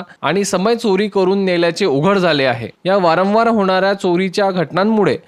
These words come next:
मंदिर परिसरात असुरक्षितता वाटत असून, श्रद्धाळू भाविकांमध्येही नाराजीचा सूर उमटत आहे. या प्रकरणामुळे मंदिर प्रशासनासह स्थानिक नागरिकांमध्ये प्रचंड चिंता आहे.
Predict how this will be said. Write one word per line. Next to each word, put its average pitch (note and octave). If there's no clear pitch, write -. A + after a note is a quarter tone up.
मंदिर F#3+
परिसरात F3
असुरक्षितता F#3+
वाटत D#3+
असून, D#3
श्रद्धाळू E3
भाविकांमध्येही F3+
नाराजीचा D#3+
सूर F#3+
उमटत D#3
आहे. C3+
या G#3+
प्रकरणामुळे A3
मंदिर F#3
प्रशासनासह F#3+
स्थानिक G3
नागरिकांमध्ये F#3
प्रचंड G#3
चिंता F3
आहे. C3+